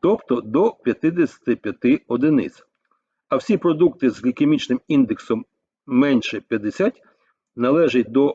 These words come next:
повільних вуглеводнів. Тим більше це, якщо більше, це швидкі вуглеводні. Крім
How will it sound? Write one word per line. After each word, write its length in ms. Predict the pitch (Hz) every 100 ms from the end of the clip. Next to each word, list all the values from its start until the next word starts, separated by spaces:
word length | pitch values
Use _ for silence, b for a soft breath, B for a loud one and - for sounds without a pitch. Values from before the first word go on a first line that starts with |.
| -
повільних 540 | - 170 127 127 160 -
вуглеводнів. 800 | 127 131 175 170 139 95 90 82 _ _ _
Тим 140 | - 170
більше 420 | 175 240 - 117 -
це, 320 | - 160 160 - _ _ _ - _ _ _ _ _ _ _ _ _ _
якщо 240 | - - 147
більше, 420 | 170 247 - 117
це 240 | - 151 160
швидкі 400 | - 196 180 165
вуглеводні. 680 | 117 113 123 127 226 147 92 - _ _ _ _ _
Крім 180 | 202